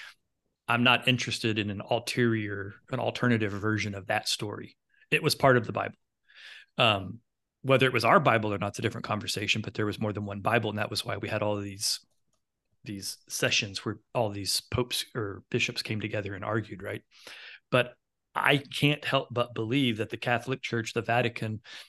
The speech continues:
decided these are either too difficult to talk about, they, they're not helpful, or they open up conversations that are, um,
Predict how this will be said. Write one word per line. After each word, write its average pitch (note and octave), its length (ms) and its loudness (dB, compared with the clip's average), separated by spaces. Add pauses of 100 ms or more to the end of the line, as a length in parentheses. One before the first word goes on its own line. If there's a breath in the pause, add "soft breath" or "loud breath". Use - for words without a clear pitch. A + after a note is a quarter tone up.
decided A#2 640 0 (360)
these C3+ 260 4
are C#3+ 80 4
either C3+ 300 4
too C#3 200 0
difficult C3+ 520 0
to D#3 60 -12
talk A2 240 2
about, - 460 -6 (640 loud breath)
they, B2+ 180 6
they're A#2+ 180 2
not A#2+ 240 4
helpful, - 640 -2 (600 soft breath)
or A#2+ 420 8
they A2 320 0
open B2+ 360 4
up A2+ 280 0 (720)
conversations A#2+ 880 2
that A2 260 -8
are, G#2 360 -2 (360)
um, A2 600 -6